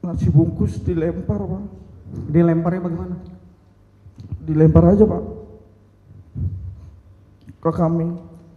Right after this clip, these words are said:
Speaker 2: Jam berapa saudara dikasih makan itu, masih ingat?
Speaker 1: Setiap, setiap di situ kalau makanan pagi, siang,
Speaker 2: Enggak,
Speaker 1: sore, Pak.
Speaker 2: waktu penangkapan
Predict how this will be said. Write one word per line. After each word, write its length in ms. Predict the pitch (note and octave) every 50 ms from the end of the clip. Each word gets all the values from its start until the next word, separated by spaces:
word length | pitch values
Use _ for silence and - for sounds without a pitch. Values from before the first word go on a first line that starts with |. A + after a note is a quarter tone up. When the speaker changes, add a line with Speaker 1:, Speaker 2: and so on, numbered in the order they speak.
| _ _ C3+
Speaker 2:
Jam 240 | B2 D#3 D3+ D#3+
berapa 260 | D#3 E3 F#3 G3 F#3 F3+ -
saudara 320 | D#3+ D#3+ C#3+ D3 C#3+ C#3+
dikasih 340 | C3+ C#3 C#3+ C#3+ C3 - C#3+
makan 380 | C3 B2+ B2+ B2+ B2+ B2+ B2+ B2+
itu, 80 | C3 C3
masih 220 | B2+ B2 B2+ C3 B2+ C3
ingat? 120 | D#3+ - - - - - - - - - _ -
Speaker 1:
Setiap, 320 | - - - - G#3 - - - - - - - - - - - - -
setiap 280 | - - - D3 C#3 - - - - - -
di 40 | C3 -
situ 160 | - - D#3
kalau 240 | D3+ D3+ D3+ C#3+ C3+
makanan 560 | B2+ - B2+ C3+ C3+ D3 C#3 D3 D#3+ D#3+ -
pagi, 320 | - C#3+ B2+ A#2+ C3 C#3 C3
siang, 300 | - - F3+ - - C#3
Speaker 2:
Enggak, 80 | C3 -
Speaker 1:
sore, 200 | C3 B2+ B2+ B2+
Pak. 100 | B2+ -
Speaker 2:
waktu 320 | F3+ F3 F3+ F3+ - - F3 F3
penangkapan 580 | F3+ E3+ E3 D#3+ D#3+ D#3+ E3 D#3 - - D#3